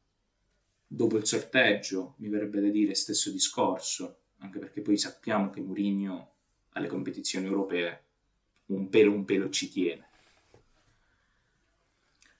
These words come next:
Chiaramente sulla Champions erano, cioè, c'erano più dubbi,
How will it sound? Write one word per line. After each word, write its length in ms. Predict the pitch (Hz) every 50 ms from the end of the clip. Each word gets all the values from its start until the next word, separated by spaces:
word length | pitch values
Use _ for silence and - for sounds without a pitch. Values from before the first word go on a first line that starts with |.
| _ _ _ _ _ _ _ _ _ _ _
Chiaramente 480 | - - - 107 113 131 147 - 107 104
sulla 220 | - 95 92 -
Champions 540 | - - 117 113 101 - 101 92 - - -
erano, 540 | 104 98 95 95 95 95 92 92 92 - _ _ _ _ _ _ _
cioè, 200 | - - 104 -
c'erano 420 | - - 113 104 101 101 98 -
più 240 | - - 104 90 90
dubbi, 600 | 95 104 95 92 - - - - 87 85 78